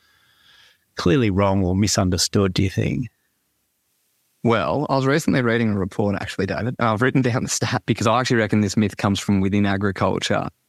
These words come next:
Speaker 2: but it's how we look at ourselves. And it was from, um, the Norco report, which was looking at the state of, um, farmer mental health and wellbeing in Australia. It was, I think, released in March or April this year.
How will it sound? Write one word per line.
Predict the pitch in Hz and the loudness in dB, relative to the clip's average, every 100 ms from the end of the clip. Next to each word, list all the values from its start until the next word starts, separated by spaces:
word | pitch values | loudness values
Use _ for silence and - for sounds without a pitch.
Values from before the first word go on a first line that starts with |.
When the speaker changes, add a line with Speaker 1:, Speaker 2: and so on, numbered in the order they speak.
| - | -2
Speaker 2:
but | 110 | -2
it's | 95 | 0
how | 110 | 0
we | 98 | 0
look | 98 | 0
at | 104 | 0
ourselves. | 107 - - 202 - _ _ _ _ - | -2 -2 -4 -6 -8 _ _ _ _ -2
And | 120 | 0
it | |
was | 120 | 0
from, | - 131 120 113 - _ _ - | 0 2 2 0 -6 _ _ -4
um, | 107 101 98 | 0 0 0
the | 104 | 0
Norco | 104 104 117 107 101 101 - 113 | 0 0 0 0 0 -4 -4 -4
report, | 104 104 | 0 0
which | 104 | 0
was | 113 | 0
looking | 104 101 101 | 0 2 0
at | 95 | 0
the | |
state | 110 107 101 | -2 0 0
of, | 98 101 - _ _ - | -2 -6 -12 _ _ -4
um, | 107 95 - _ | -2 0 -2 _
farmer | - 107 101 95 - - | -2 0 2 -2 -4 -2
mental | 110 98 | 0 0
health | 113 117 | 0 0
and | |
wellbeing | 104 101 98 - - | 0 0 0 -4 -2
in | 110 | -2
Australia. | 107 107 104 | 0 0 0
It | 101 | -2
was, | - - | -4 -2
I | |
think, | 113 117 | 0 0
released | 107 104 101 | 2 0 2
in | 101 | 2
March | 104 104 - | 2 0 -2
or | 104 | -4
April | 104 107 | -2 -4
this | 95 110 | -2 0
year. | 104 | -2